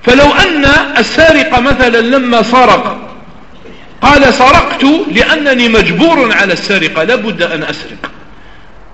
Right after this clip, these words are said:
طيب، هذا السارق لو صفعته على وجهه وقلت له: "أنا مجبور على صفعك"، هل يرضى بذلك؟ لا يرضى طبعا،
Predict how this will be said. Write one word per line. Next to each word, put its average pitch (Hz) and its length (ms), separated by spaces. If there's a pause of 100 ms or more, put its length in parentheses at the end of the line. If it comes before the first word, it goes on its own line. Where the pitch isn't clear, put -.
(340)
طيب، 330 240
هذا 381 260
السارق 311 560 (560)
لو 320 400
صفعته 277 840
على 226 220
وجهه 165 720 (680)
وقلت 262 400
له: 277 440
"أنا 262 140
مجبور 233 560
على 202 300
صفعك"، 156 500
هل 202 240
يرضى 214 520
بذلك؟ 214 380
لا 285 240
يرضى 175 240
طبعا، 131 300